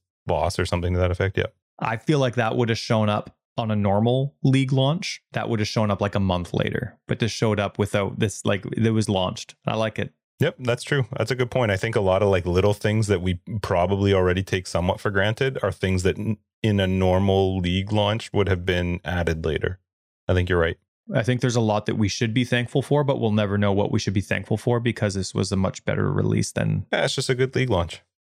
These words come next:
Speaker 2: It is a very good League launch. Do you wanna do Dead by Daylight, or do you wanna save that for next time?
Speaker 1: Well, Tyler, Tyler, we were talking about crossplay and the fact that a lot of games out there are crossplay and, and what the reason would be that P O E is not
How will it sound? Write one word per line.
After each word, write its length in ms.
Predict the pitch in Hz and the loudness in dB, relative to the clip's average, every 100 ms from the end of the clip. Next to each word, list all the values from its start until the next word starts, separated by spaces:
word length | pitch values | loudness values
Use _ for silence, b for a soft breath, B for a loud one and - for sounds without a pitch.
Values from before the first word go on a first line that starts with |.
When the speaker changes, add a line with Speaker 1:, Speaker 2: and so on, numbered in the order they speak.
| - | -2
Speaker 2:
It 100 | 160 | 0
is 260 | 135 - - - | 0 -4 -8 -2
a 40 | |
very 200 | 113 104 | 0 0
good 140 | 95 98 | -2 0
League 160 | 98 | 0
launch. 280 | - 98 - _ _ | 0 -2 -6 _ _
Do 80 | 123 | -2
you 60 | 117 | 0
wanna 180 | 120 | 2
do 120 | 127 123 | 2 2
Dead 200 | 127 120 | 0 0
by 140 | 120 | 0
Daylight, 340 | 120 131 151 | 0 2 2
or 380 | 127 104 101 98 | 2 2 2 2
do 60 | 95 | 2
you 40 | |
wanna 140 | 101 95 | 2 0
save 180 | - 98 | 0 0
that 140 | 95 | 0
for 100 | - | 0
next 200 | 95 - | -2 -2
time? 240 | - 95 - _ _ _ _ - | -4 -4 -6 _ _ _ _ -2
Speaker 1:
Well, 120 | 117 | -2
Tyler, 480 | - 131 147 156 127 107 | -2 0 2 4 2 -2
Tyler, 320 | - 123 135 | -4 0 2
we 160 | 123 104 | 2 2
were 140 | 101 | 2
talking 200 | - 147 | 2 0
about 160 | 120 87 | 0 -2
crossplay 720 | - 92 85 - - - - - _ _ _ _ | 0 0 0 -2 -6 -6 -6 -16 _ _ _ _
and 680 | - 95 90 90 87 85 85 - - | -2 0 2 2 0 0 -4 -10 -6
the 120 | 104 | -4
fact 320 | - 101 92 | -2 -4 -2
that 160 | - 95 | 0 2
a 40 | |
lot 220 | 90 90 90 | 2 2 2
of 80 | |
games 240 | 90 87 85 | 0 -2 0
out 140 | 85 | 0
there 120 | 90 | 2
are 60 | 82 | 0
crossplay 580 | - 85 82 - 90 78 | 0 -2 -2 -2 0 0
and, 200 | 80 85 - | -2 -6 -2
and 260 | 95 87 | -2 0
what 260 | 85 95 - | 2 0 0
the 100 | 90 | -2
reason 340 | 87 87 90 | 0 -2 -2
would 100 | 85 | -2
be 120 | 80 82 | -2 0
that 200 | 80 - _ - | -2 -4 _ -6
P 180 | - 90 | -2 0
O 120 | 85 | 0
E 120 | 87 | -2
is 160 | 82 87 | -2 0
not 480 | 85 82 82 - | 0 0 -2 -8